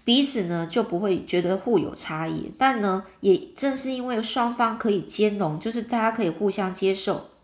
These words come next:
哦，然后才不会说局限自己的视野看见，然后你就可以看见更宽广的世界。哦，眼睛看到的不一定是真的，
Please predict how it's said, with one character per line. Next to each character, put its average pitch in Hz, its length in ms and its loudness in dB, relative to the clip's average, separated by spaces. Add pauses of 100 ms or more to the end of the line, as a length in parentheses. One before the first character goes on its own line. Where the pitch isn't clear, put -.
(200)
哦， 175 280 -2 (480)
然 214 160 6
后 285 180 4
才 254 180 0
不 202 200 0
会 233 180 2
说 214 260 2
局 190 280 -2
限 214 260 -4
自 208 160 -6
己 170 120 -6
的 156 100 -4
视 185 240 -2
野 160 160 -4
看 196 280 -2
见， 170 380 -6
然 190 160 0
后 226 140 2
你 180 100 -2
就 208 140 0
可 214 100 2
以 185 60 2
看 180 260 -2
见 180 160 0
更 175 180 0
宽 170 280 -2
广 165 240 -2
的 - 80 -10
世 - 200 -4
界。 151 260 -2 (840)
哦， 123 320 -4 (260)
眼 220 240 4
睛 277 180 -4
看 285 200 -2
到 254 160 2
的 196 100 2
不 214 160 0
一 202 60 2
定 196 100 -2
是 185 160 -8
真 165 240 -6
的， 156 220 -8